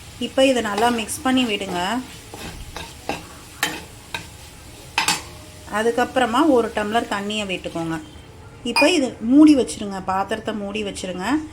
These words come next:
அதுக்கப்புறம் நடுவுல வந்து நான் தே-, தேவையான அளவு உப்பு போட்டுக்கிட்டேன் நானு. நீங்களும் தேவையான அளவு போட்டுக்கோங்க. இப்ப நீங்க வந்து, அ, பேனை வந்து மூடி வச்சிருங்க. ஒரு ஃபைவ் to டென் மினிட்ஸ் வந்து இது நல்லா வேகட்டும்.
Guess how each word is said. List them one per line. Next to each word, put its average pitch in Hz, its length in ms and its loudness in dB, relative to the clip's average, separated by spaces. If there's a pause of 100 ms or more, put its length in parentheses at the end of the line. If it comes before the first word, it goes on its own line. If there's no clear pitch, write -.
(260)
அதுக்கப்புறம் 226 500 4
நடுவுல 262 400 4
வந்து 233 240 4
நான் 247 260 6
தே-, 202 280 0
தேவையான 262 440 4
அளவு 233 240 4
உப்பு 240 380 2
போட்டுக்கிட்டேன் 175 360 -4
நானு. 175 320 -2
நீங்களும் 233 360 -2
தேவையான 214 420 -2
அளவு 196 280 -2
போட்டுக்கோங்க. 190 640 -2 (520)
இப்ப 254 280 2
நீங்க 226 240 -2
வந்து, 240 460 0 (340)
அ, 196 260 -2
பேனை 226 360 4
வந்து 233 200 2
மூடி 247 400 4
வச்சிருங்க. 208 720 0 (320)
ஒரு 220 300 0
ஃபைவ் 269 400 6
to 339 180 0
டென் 254 280 4
மினிட்ஸ் 277 240 4
வந்து 269 180 4
இது 294 120 8
நல்லா 233 340 4
வேகட்டும். 220 840 2